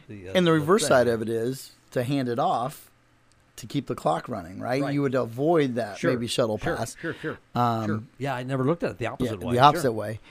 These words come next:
Speaker 2: And, and, and really, you j-, we just gotta stop Bonds. That's what Monmouth College has gotta do. They, Brown's been their secondary back.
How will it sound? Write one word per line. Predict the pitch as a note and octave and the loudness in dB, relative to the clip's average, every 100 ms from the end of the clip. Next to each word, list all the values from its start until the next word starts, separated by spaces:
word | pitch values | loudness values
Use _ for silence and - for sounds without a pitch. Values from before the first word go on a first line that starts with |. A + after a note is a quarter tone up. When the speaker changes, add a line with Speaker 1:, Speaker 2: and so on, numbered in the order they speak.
| - - _ - | -20 -20 _ 2
Speaker 2:
And, | C3 B2+ | 4 2
and, | D3 D3+ | 0 -2
and | C#3+ E3 | 0 2
really, | G#3+ F3+ C#3+ C3 B2 | 8 10 10 6 2
you | - B2+ | -4 -4
j-, | B2+ | -2
we | D3 | 0
just | C#3+ C3 | 2 4
gotta | C3 A2 | 4 4
stop | A2 E2 | 0 -2
Bonds. | F#2+ D#2+ B1 - | -4 -8 -10 -14
That's | - C#3 C#3 | 2 2 6
what | C3+ | 6
Monmouth | B2 A#2+ A2+ | 6 4 2
College | A#2 A#2+ | 2 2
has | A2 | 0
gotta | B2 A#2 | 0 0
do. | A2 A#2+ | 0 0
They, | A2+ | 0
Brown's | A#2+ A2+ B2 C3+ C#3 | -4 0 4 6 6
been | A#2+ C3+ | 4 4
their | B2+ | 4
secondary | A#2 - B2+ C3+ B2+ B2+ | 2 0 2 2 4 4
back. | A#2+ B2 C3 - | 4 2 2 -2